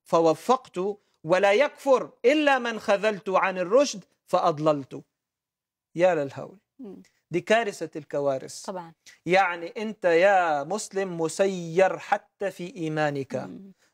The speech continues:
Speaker 1: وحتى في ضلالك، وحتى في رشدك، أنت مسير. فالإله إذا أضلك فأنت ضال لا محل. هذه ليست تعاليمنا، ليست تعاليم الكتاب المقدس. تعاليم الكتاب المقدس الله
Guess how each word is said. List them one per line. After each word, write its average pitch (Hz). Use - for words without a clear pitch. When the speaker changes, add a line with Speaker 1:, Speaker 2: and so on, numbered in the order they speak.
Speaker 1:
وحتى -
في 196
ضلالك، 160
وحتى 226
في 202
رشدك، 196
أنت 190
مسير. 170
فالإله 214
إذا 165
أضلك 226
فأنت 196
ضال 185
لا 190
محل. 151
هذه 170
ليست 165
تعاليمنا، 170
ليست 160
تعاليم 147
الكتاب 151
المقدس. 170
تعاليم 170
الكتاب 165
المقدس 156
الله 156